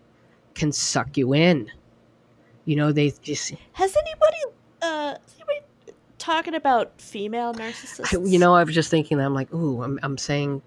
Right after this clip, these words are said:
Speaker 1: guys." We don't really talk about female narcissists, do we?
Speaker 2: Well, I'm interested. <laughs> I'm, I'm interested.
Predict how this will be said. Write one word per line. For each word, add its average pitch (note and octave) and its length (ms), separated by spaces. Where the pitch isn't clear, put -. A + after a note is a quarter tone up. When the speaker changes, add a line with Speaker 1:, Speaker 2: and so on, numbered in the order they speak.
Speaker 1:
guys." C3 460
We A3 100
don't D#4 220
really C4 240
talk F#3 240
about D3+ 240
female C3+ 340
narcissists, C3+ 880
do D#3 160
we? A2+ 260
Speaker 2:
Well, D#4+ 320
I'm A#4+ 140
interested. - 500
<laughs> - 0
I'm, A4+ 120
I'm B4 140
interested. C#4+ 400